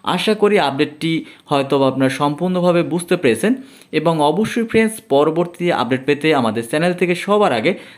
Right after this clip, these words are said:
চ্যানেলটি এখন পর্যন্ত যারা সাবস্ক্রাইব করেননি, অবশ্যই চ্যানেলটি সাবস্ক্রাইব করে রাখবেন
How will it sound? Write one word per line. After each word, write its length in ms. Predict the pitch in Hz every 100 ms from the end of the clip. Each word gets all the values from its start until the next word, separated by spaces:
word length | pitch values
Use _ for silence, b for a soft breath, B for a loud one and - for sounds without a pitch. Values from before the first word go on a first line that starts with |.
| -
চ্যানেলটি 460 | 185 185 180 180 185
এখন 220 | 156 156
পর্যন্ত 380 | 147 156 156 151
যারা 140 | 139 110
সাবস্ক্রাইব 420 | 131 135 - 170
করেননি, 280 | - 180 170
অবশ্যই 300 | 135 120 120
চ্যানেলটি 300 | - 120 117
সাবস্ক্রাইব 540 | 113 139 135 - 185 -
করে 160 | 196
রাখবেন 260 | 185 180